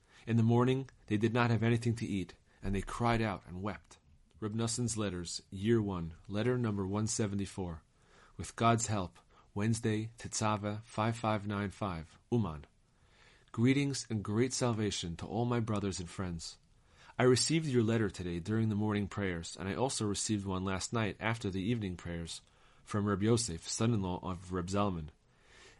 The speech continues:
Everyone is expressing satisfaction, delight, and joy. And without a doubt, there actually is cause for delight and joy.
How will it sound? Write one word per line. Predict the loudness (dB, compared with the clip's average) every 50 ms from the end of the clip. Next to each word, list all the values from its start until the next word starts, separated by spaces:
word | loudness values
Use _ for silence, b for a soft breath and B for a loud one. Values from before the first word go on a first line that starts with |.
| B
Everyone | 0 2 6 6 6 8 6 4
is | 2 0 0 -4
expressing | -4 -4 -4 -2 0 0 0 0 0 -2 -2 -2
satisfaction, | -4 -4 -2 -2 -2 0 -2 -2 0 2 2 2 2 2 -2 -4 -4 -6 -6
delight, | -6 -4 0 2 2 2 0 -2 -6
and | -8 -8 -4
joy. | -2 0 0 0 -2 -4 -8 -12 _ _ b b b b b b b b b b b b -4
And | -2 -2
without | 0 0 0 2 2 4 4
a | 2
doubt, | 2 4 4 4 4 2 -2 -6 -12 -20 _ _
there | -8 -6 -2
actually | 0 -2 -2 -2 0 2 2 4 4 2 2
is | 2 2 2 2 0 -2
cause | -4 -2 2 2 4 2 2 0
for | -2 -4 -4
delight | -2 -2 -2 0 0 0 0 -2
and | -4 -4 -4
joy. | -2 0 0 0 -2 -4